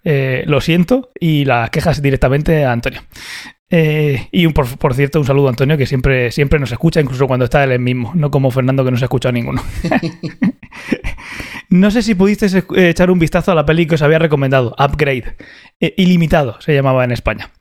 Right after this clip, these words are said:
en donde tratan el tema de la inteligencia artificial". Pues yo no he podido verla, ¿tú la has podido ver?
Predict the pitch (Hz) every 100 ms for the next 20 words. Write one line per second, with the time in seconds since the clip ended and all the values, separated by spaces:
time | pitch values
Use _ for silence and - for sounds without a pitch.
0 | _ _ _ _ - 170 160 147 165 170
1 | 151 170 175 160 139 139 135 156 160 147
2 | 127 123 127 - - - _ 156 147 165
3 | 208 254 208 165 143 202 160 139 190 190
4 | 180 185 190 214